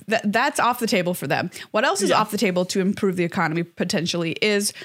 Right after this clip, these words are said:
Speaker 1: trading up. So people say, "Hey, well, I've got ten thousand uncommons. Can I have some X percentage of these turn into a rare wild card?" And they say they have, they have not discussed that. Um,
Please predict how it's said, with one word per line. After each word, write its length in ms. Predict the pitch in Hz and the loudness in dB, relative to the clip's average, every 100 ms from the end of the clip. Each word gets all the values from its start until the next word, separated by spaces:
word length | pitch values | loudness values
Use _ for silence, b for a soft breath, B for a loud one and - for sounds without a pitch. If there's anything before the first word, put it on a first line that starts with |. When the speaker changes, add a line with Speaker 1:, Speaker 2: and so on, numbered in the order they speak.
| B | B
Speaker 1:
trading 360 | - 208 190 160 | -2 0 0 0
up. 180 | - - | -2 -4
So 180 | 220 226 | -2 -2
people 280 | 214 254 262 | -2 -2 -2
say, 280 | 269 226 226 | 0 0 0
"Hey, 320 | 311 349 330 B B B | 0 -2 -4 B B B
well, 100 | 370 | 0
I've 80 | 392 | 2
got 180 | 370 349 - B | 0 -2 -6 B
ten 200 | - 370 370 | -2 0 0
thousand 720 | - 285 320 370 302 269 262 | -2 0 2 0 0 0 0
uncommons. 720 | 254 294 294 196 165 190 214 - B - | 0 0 0 0 -2 -4 -8 -10 B -2
Can 100 | 330 | 0
I 80 | |
have 240 | 320 320 269 | 2 0 0
some 240 | 320 320 - | 0 0 0
X 240 | 240 - | -2 -4
percentage 440 | 311 285 262 285 | -4 -2 0 0
of 100 | 269 | -2
these 220 | 220 269 - | -2 -4 -2
turn 280 | 269 262 277 | 0 0 0
into 440 | 226 254 - 262 | 0 0 2 2
a 60 | 226 | 2
rare 360 | 180 185 269 | 2 2 0
wild 360 | 285 240 269 277 | 0 0 0 -2
card?" 360 | 370 403 494 B B B B | -2 0 -4 B B B B
And 160 | 196 202 | 0 2
they 100 | 214 | 0
say 220 | 220 202 | 2 0
they 160 | 196 202 | 2 0
have, 420 | 190 170 175 202 - _ _ - | 2 0 -2 -6 -16 _ _ -4
they 80 | |
have 120 | 185 185 | -2 2
not 360 | 190 190 - | 2 2 2
discussed 540 | 196 190 - 180 - - | -2 -4 -4 -4 -4 -2
that. 300 | 254 302 - b b b b | -2 -2 -8 b b b b
Um, 400 | 208 196 190 202 | 0 2 2 0